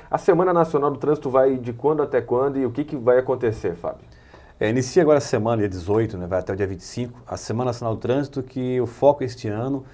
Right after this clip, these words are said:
Speaker 2: é sobre álcool em direção e outros tipos de drogas na direção veicular.
Speaker 1: Hum.
Speaker 2: Então será realmente uma semana intensa de atividades, né, iniciando aí a abertura dia dezoito, vai ter um evento bem, bem interessante, porque é novo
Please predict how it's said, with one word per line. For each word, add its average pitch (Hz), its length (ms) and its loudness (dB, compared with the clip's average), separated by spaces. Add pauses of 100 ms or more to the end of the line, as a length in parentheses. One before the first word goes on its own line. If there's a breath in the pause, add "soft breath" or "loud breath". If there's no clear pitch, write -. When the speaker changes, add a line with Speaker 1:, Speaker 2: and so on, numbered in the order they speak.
(220 loud breath)
Speaker 2:
é 98 80 -2
sobre 127 480 -4
álcool 127 320 0
em 117 40 -4
direção 117 640 -4
e 135 120 -6
outros 170 260 -2
tipos 156 240 -4
de 135 80 -4
drogas 147 640 -2 (280 soft breath)
na 131 200 -2
direção 139 420 -2
veicular. 135 540 -2 (160)
Speaker 1:
Hum. 87 240 -14
Speaker 2:
Então 107 160 -8
será 120 180 -2
realmente 117 320 -2
uma 113 100 -4
semana 110 300 -4
intensa 120 480 -6
de 101 80 -6
atividades, 104 640 -2
né, 101 80 -4
iniciando 104 440 -4
aí 101 140 -2 (360 loud breath)
a 92 100 0
abertura 92 400 -2
dia 90 140 -2
dezoito, 117 520 0 (360 soft breath)
vai 90 120 -6
ter 87 140 -8
um 95 80 -2
evento 95 340 -4
bem, 95 400 -6
bem 92 160 -6
interessante, 101 480 -4
porque 120 440 -6 (360 loud breath)
é 107 580 2
novo 120 480 4